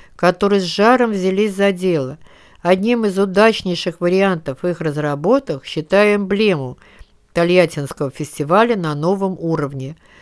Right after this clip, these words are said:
Символическое изображение гитары колокола получилось очень впечатляюще. Именно тогда я взяла на вооружение хорошее название для ансамбля политической песни «Колокол».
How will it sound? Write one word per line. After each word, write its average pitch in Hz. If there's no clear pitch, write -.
Символическое 175
изображение 170
гитары 185
колокола 160
получилось 180
очень 180
впечатляюще. 151
Именно 214
тогда 170
я 208
взяла 175
на 160
вооружение 156
хорошее 196
название 180
для 147
ансамбля 208
политической 160
песни 147
«Колокол». 151